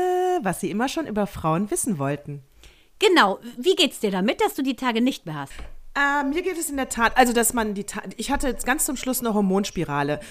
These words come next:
Speaker 1: äh, so, äh, und, und, und spätestens jetzt haben wir auch den letzten männlichen Zuhörer verloren. Verdammt.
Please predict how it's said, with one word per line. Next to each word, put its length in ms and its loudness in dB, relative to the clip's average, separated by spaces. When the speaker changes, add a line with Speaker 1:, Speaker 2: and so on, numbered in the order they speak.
Speaker 1:
äh, 200 2
so, 160 -2
äh, 160 -2
und, 160 -2
und, 200 0
und 100 4
spätestens 500 2
jetzt 400 0
haben 120 0
wir 140 0
auch 80 -4
den 160 0
letzten 500 -2
männlichen 440 -2
Zuhörer 580 -2
verloren. 800 0
Verdammt. 400 -2